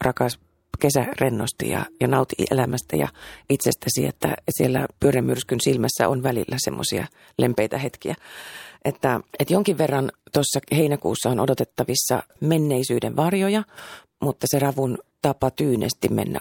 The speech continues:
uuteen tilanteeseen, vaikka silloinkin kun maailma myrskyää, niin, niin selvittää kyllä, kyllä ne systeemit. Että nyt on henkilökohtaisen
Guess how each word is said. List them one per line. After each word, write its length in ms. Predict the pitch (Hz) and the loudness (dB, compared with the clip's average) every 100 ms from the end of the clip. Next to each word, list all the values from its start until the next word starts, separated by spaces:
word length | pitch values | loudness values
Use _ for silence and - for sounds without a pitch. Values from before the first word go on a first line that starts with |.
| - | 0
uuteen 360 | 113 - 104 | 0 0 -2
tilanteeseen, 680 | - 90 82 - 107 123 120 | 0 -2 -2 -2 -2 -2 0
vaikka 200 | 127 - - | -2 -2 -4
silloinkin 320 | 113 101 92 | -2 -2 -4
kun 120 | 113 | -2
maailma 280 | 120 113 - - - - | 0 0 -4 -8 -6 0
myrskyää, 500 | 123 - - 71 92 | 0 0 -2 -2 0
niin, 240 | 95 110 - _ | -2 -2 -6 _
niin 140 | 120 113 | -2 2
selvittää 480 | 131 107 - - - | 2 2 -4 -4 -4
kyllä, 300 | 120 - - - | -2 -4 -4 -6
kyllä 220 | - 110 | -4 -4
ne 120 | 71 - | -4 -6
systeemit. 600 | 123 - 90 90 92 - - - - - - _ | -6 -6 -6 -6 -8 -12 -20 -20 -20 -20 -20 _
Että 380 | 143 - 151 135 - 151 | -10 -6 -6 -6 -8 -2
nyt 200 | 185 185 | -2 0
on 80 | - | 0
henkilökohtaisen 1000 | 165 185 156 147 139 131 143 135 135 123 | 0 0 0 0 -2 0 0 0 0 -2